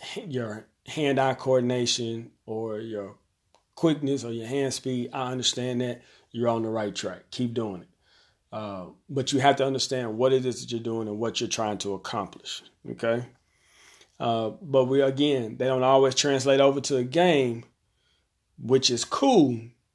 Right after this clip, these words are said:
which is cool. But at the same time, if you're a trainer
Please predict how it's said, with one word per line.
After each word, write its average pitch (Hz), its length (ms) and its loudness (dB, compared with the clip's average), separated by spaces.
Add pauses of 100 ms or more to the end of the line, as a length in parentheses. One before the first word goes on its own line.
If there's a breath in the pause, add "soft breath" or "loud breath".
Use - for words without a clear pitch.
(160)
which - 160 -12
is 131 140 -4
cool. 127 580 0 (640)
But 127 400 2
at 139 80 -6
the - 100 -14
same 202 360 2
time, 127 480 -4 (100)
if 120 180 -10
you're 143 260 2
a 113 60 0
trainer 135 640 0